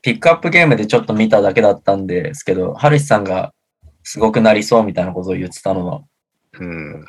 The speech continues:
Speaker 1: 片鱗は感じました、なんか。
Speaker 2: いや、もう来年、再来年ならもう本戦出ててもおかしくないぐらい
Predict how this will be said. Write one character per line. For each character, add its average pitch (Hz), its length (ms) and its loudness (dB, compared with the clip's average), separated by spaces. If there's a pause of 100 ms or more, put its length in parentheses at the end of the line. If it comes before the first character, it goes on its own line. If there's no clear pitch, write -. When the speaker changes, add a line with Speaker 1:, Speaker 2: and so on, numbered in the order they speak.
Speaker 1:
片 117 160 -6
鱗 110 160 2
は 107 180 6
感 98 160 2
じ 92 80 -4
ま 90 120 -6
し - 60 -16
た、 78 80 -8
な - 80 -10
ん - 60 -16
か。 - 100 -20 (340)
Speaker 2:
い - 60 -8
や、 113 40 -2
も 107 100 0
う - 20 2
来 147 320 4
年、 190 280 2
再 180 220 4
来 180 240 4
年 170 320 2
な 165 100 4
ら 117 100 6
も 101 160 4
う - 20 2
本 147 260 2
戦 156 240 2
出 151 100 2
て 123 100 -4
て 92 100 -4
も 82 140 -6
お - 20 -14
か - 100 -4
し - 100 -4
く 110 100 -10
な 107 140 -2
い 104 80 -2
ぐ 104 100 -2
ら 85 120 -2
い - 40 -10